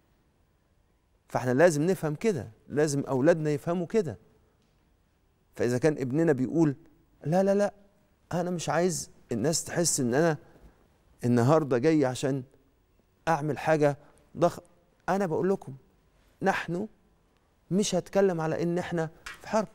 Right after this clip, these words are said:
لكن إحنا بنتكلم على إن إحنا جنود. بتكلم على إن إحنا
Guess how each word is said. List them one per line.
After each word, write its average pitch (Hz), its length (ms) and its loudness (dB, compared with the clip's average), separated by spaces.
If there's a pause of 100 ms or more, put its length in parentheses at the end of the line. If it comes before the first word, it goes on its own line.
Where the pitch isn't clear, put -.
(140)
لكن - 180 -4
إحنا 170 220 -4
بنتكلم 175 600 -2
على 139 220 -2
إن 156 180 -2
إحنا 180 380 -2 (1300)
جنود. 165 500 0 (960)
بتكلم 185 380 0
على 151 200 0
إن 143 140 -2
إحنا 180 360 -2